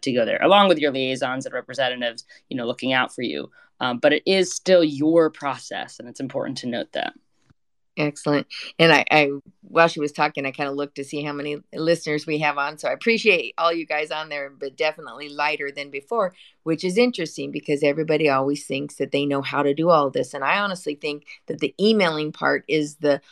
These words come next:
Speaker 2: hardest part to individualize and really understand what the reader wants.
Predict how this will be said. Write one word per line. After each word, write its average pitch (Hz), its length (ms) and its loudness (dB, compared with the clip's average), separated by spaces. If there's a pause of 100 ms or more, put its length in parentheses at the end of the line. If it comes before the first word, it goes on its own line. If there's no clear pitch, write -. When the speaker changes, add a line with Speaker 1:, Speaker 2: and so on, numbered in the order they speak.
(140)
Speaker 2:
hardest 185 640 0
part 147 260 -2
to - 80 -10
individualize 151 880 -2
and 143 160 -6
really 170 360 -2
understand 147 640 -4
what 143 180 -10
the 147 100 -2
reader 147 440 -8
wants. 165 640 -6